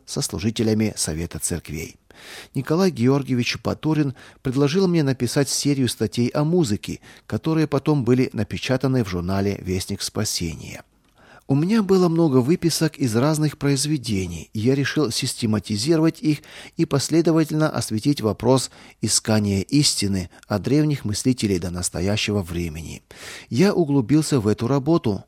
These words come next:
назвав свое будущее произведение "Что есть истина". Этот апологетический труд мне хотелось посвятить проповедникам Евангелия, которым приходится трудиться среди образованных людей,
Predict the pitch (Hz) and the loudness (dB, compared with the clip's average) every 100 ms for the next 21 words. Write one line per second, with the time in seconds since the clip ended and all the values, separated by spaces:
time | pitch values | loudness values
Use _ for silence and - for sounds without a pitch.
0 | _ 92 92 110 120 - - - 92 87 | _ -6 -2 2 0 -2 -10 -6 -4 -4
1 | 90 135 147 - 127 120 - 85 78 87 | -2 0 0 2 2 2 0 -4 -4 -4
2 | 107 123 127 120 - - - - 123 110 | 0 2 2 0 -4 -16 -16 0 2 4
3 | 101 - - 90 92 - 71 80 - _ | 0 -2 -6 -6 -4 -6 -8 -12 -16 _
4 | - - - - 165 170 160 143 131 131 | -20 -20 -20 -2 0 0 0 -2 0 0
5 | 127 131 156 151 113 - 104 - 143 - | 0 -2 -6 -2 -2 -2 -4 -2 -2 -2
6 | 139 139 131 - 131 131 - 98 - 95 | -4 0 -2 0 2 2 0 -4 -4 0
7 | 131 127 - - - 110 107 95 101 104 | 0 -2 -14 -20 -6 -4 -2 0 0 0
8 | 104 110 101 123 123 110 85 80 80 82 | 0 -2 0 -2 0 0 -2 -8 -10 -10
9 | - - - _ 120 - 180 156 135 - | -12 -20 -20 _ -2 0 0 2 -2 -2
10 | 143 143 - 127 110 110 131 123 104 107 | 0 0 0 -2 -2 -2 -2 -2 -2 -4
11 | 107 123 - 107 98 92 95 107 110 - | 0 -2 -2 -4 -2 -2 -2 -2 -2 -2
12 | 147 131 82 | -2 0 -2